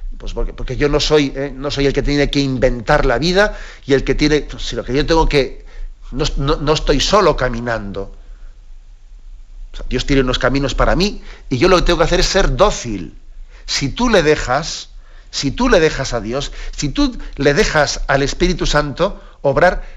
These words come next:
Él hará su obra en ti. Él hará. Tú no tienes que inventar la vida. Tú no eres el salvador de tu vida, ¿no? Sino que lo que tienes que hacer es dejarle a Dios hacer su obra en ti y dejarte mover por la gracia, ¿no? Repito esta frase,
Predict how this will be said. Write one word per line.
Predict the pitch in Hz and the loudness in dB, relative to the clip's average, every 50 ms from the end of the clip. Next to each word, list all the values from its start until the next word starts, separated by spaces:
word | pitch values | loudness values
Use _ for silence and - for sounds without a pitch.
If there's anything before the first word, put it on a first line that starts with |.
| - - - - - | -14 -14 -10 -2 2
Él | 202 214 214 | 2 4 4
hará | 180 175 214 208 180 | 4 4 4 2 0
su | - - - 147 | -2 -4 -4 -2
obra | 170 180 175 151 139 | 0 0 2 2 0
en | 127 120 110 101 | 0 -2 -6 -8
ti. | - 113 101 - - - - - - - - - | -8 -8 -8 -10 -12 -18 -20 -20 -20 -18 -12 -8
Él | 127 160 160 | -4 -2 0
hará. | 170 156 139 107 101 - | 0 2 0 0 -2 -4
Tú | - 143 151 | -4 -4 -4
no | 151 139 | -4 -4
tienes | - 180 160 156 - | -2 -2 -2 -2 -2
que | - 160 | -2 -2
inventar | 147 143 135 123 127 123 123 - 170 143 143 | -2 0 0 0 -2 0 0 0 0 2 2
la | 143 135 | 2 2
vida. | 131 135 123 127 - - - - - | 2 2 0 0 -2 -4 -6 -8 -2
Tú | - 170 165 | 0 0 2
no | 165 170 | 2 4
eres | 165 170 156 - - | 4 4 2 2 2
el | 139 135 135 123 | 2 2 0 0
salvador | - - 147 143 135 131 139 143 160 160 156 | 0 2 4 4 4 4 2 2 2 2 2
de | 139 143 127 | 0 0 -2
tu | - 131 127 | -2 -2 -2
vida, | 143 143 127 127 123 | -2 0 0 0 0
¿no? | 131 147 - - - - - - - - - - - - - - - - - - - - - - | -2 -6 -8 -10 -16 -18 -20 -20 -20 -20 -20 -20 -20 -20 -20 -20 -20 -20 -20 -20 -20 -18 -18 -16
Sino | - - - 123 123 | -12 -10 -8 -8 -4
que | 113 - 123 | -2 -2 -2
lo | 117 117 | -2 -2
que | 127 | -2
tienes | - 143 139 | -2 -2 0
que | - | 0
hacer | 135 143 147 | 2 2 2
es | 143 113 | 4 4
dejarle | 127 135 120 135 175 190 180 170 160 147 | 2 2 2 4 4 2 4 4 4 4
a | 139 | 4
Dios | 131 143 156 185 202 - - - - - - - - - - - - - - - | 4 2 2 0 0 -2 -6 -10 -12 -14 -14 -14 -14 -16 -16 -14 -14 -14 -12 -10
hacer | 127 127 - 147 147 147 | -8 -6 -4 -4 -2 -2
su | - - 131 | -2 -2 0
obra | 131 123 117 117 | 0 0 0 -2
en | 113 117 110 | -2 -4 -4
ti | - 123 123 117 - - | -4 -2 -2 -4 -4 -4
y | 139 | -2
dejarte | 123 120 120 - 175 175 - - 131 | -2 0 0 0 0 0 0 -2 -4
mover | 120 127 147 190 196 - - - - - - - | -2 0 2 2 0 0 -4 -8 -12 -12 -6 -4
por | 151 143 117 | -2 0 2
la | 117 | 2
gracia, | 113 127 139 127 - - - 101 | 4 4 4 2 2 0 -4 -2
¿no? | 139 175 | 0 0
Repito | 175 151 135 110 165 160 - 190 175 - - - - - - - - - | 2 0 0 0 0 0 2 0 0 0 -4 -10 -14 -12 -12 -12 -12 -10
esta | 135 - - 139 | -6 -4 -2 0
frase, | 131 143 135 - - 127 135 139 135 | 0 0 0 0 0 -2 -2 -2 -4